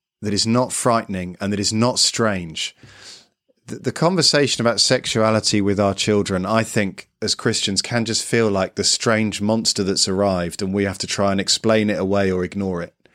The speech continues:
What I've really enjoyed about this i-, is the framework we have. We all need friends. That's the craving of the human heart, is a deep, deep love of others who walk along in life with us. The church is God's place where that is most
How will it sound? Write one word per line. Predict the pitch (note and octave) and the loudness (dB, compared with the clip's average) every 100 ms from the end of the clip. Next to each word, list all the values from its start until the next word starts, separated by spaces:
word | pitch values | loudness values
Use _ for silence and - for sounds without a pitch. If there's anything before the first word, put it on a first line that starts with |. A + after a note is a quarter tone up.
| _ - - - - - - | _ -20 -20 -20 -20 -20 -2
What | C3 | 2
I've | D#3+ D3 C3 | 4 4 4
really | C#3 B2+ | 4 4
enjoyed | A2 A#2+ A2+ G2 - | 2 4 4 2 -2
about | G#2 F2+ G#2 G#2 | -6 0 0 0
this | F#2+ F#2 - - - _ _ - | -2 -2 -4 -6 -10 _ _ -12
i-, | - - _ _ | -12 -12 _ _
is | C3 G#2+ | -2 -2
the | - | -2
framework | - - D3 E3 E3 C#3+ C3 | -6 -2 0 2 2 2 0
we | A2+ G#2+ | 0 -2
have. | F#2 F2+ E2+ E2+ | -2 -6 -8 -6
We | G#2 A2+ | -4 0
all | D3 D#3 D#3 | 2 2 2
need | C#3 C3+ - | 2 2 0
friends. | - B2 G#2 F2+ E2 - | 0 2 2 0 -2 0
That's | B2 G#2+ | 2 0
the | C#3 | -4
craving | - - D3 D3 A#2 A2 | -4 0 2 2 2 0
of | G#2 | 0
the | G2+ | -2
human | - A2+ G#2+ G2+ | -2 0 0 -2
heart, | F#2 G2 F#2 D#2+ - _ _ _ _ _ _ _ - | -4 -4 -4 -6 -14 _ _ _ _ _ _ _ -2
is | G#2+ F#2 | 0 0
a | G#2+ | -2
deep, | F#2+ - C3 C3+ _ - | -4 2 2 2 _ 0
deep | A2 G#2+ | 0 0
love | G2+ G2+ F#2 F2 - - | 0 2 2 0 -4 -6
of | F2+ - | -6 -4
others | G2 F#2+ D#2+ - - - _ _ _ _ _ - | -4 -2 -4 -2 -2 -6 _ _ _ _ _ -4
who | G#2+ | -2
walk | G2 A#2 A#2 A2+ | 0 2 0 0
along | G#2 G#2 G2 F#2+ - | 0 2 0 -2 0
in | A2+ G#2+ | 2 2
life | G2+ F#2+ - | 2 0 -2
with | G2 F2+ | -2 -2
us. | F2 F2 - | -4 -4 -6
The | A2+ | -6
church | - - E3+ C#3 A#2+ - | -4 0 2 2 0 -4
is | A2 - | -4 -2
God's | B2 A2 F#2+ | 0 0 0
place | - - C3 G2+ F2+ - | -6 -4 -2 0 -2 -2
where | G2 | 0
that | G2+ G#2 | 0 2
is | G#2 G2+ | 0 0
most | A2+ B2+ C3 B2 - | 0 2 2 2 -4